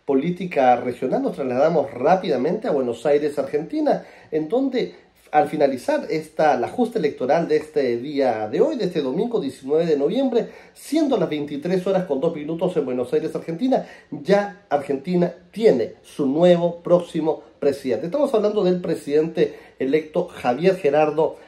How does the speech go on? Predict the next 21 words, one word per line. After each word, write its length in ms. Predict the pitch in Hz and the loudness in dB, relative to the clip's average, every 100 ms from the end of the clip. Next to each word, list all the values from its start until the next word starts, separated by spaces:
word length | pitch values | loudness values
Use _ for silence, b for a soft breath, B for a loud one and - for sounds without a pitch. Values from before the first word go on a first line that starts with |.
| B - | B -4
Milei, 600 | 127 131 165 190 190 - | -2 2 4 4 2 -2
economista 800 | 143 175 160 165 175 - 170 - | -2 2 2 4 2 2 -2 -2
de 200 | 131 202 | 0 2
cincuenta 440 | - 160 143 127 127 | 2 -2 -4 -4 -6
y 60 | |
tres 300 | 120 147 147 | -4 -4 0
años, 480 | 170 156 151 156 - B B - | 2 2 0 -2 -4 B B -8
líder, 480 | 170 247 220 175 - | 0 4 4 4 2
pues, 180 | 180 | 0
de 80 | 175 | 2
este 240 | 156 - 151 | -2 -4 -4
movimiento 600 | 127 131 147 156 160 - | -2 0 0 0 -2 -6
político 680 | 127 151 156 156 143 135 - | -6 -8 -10 -6 -2 -2 -4
La 280 | 139 160 175 | 0 4 4
Libertad 540 | 156 135 131 - 139 | 4 0 0 2 2
Avanza, 600 | 131 139 147 147 156 147 B B B B | 4 4 2 0 -2 -2 B B B B
en 180 | 143 139 | -6 2
donde, 540 | 165 160 165 151 - - | 2 4 2 0 -4 -8
eh, 240 | 131 117 | -6 -6
se 440 | - - 143 143 - | -8 0 2 2 -2
impuso 640 | 147 131 277 226 - 117 | -12 -6 0 0 0 -6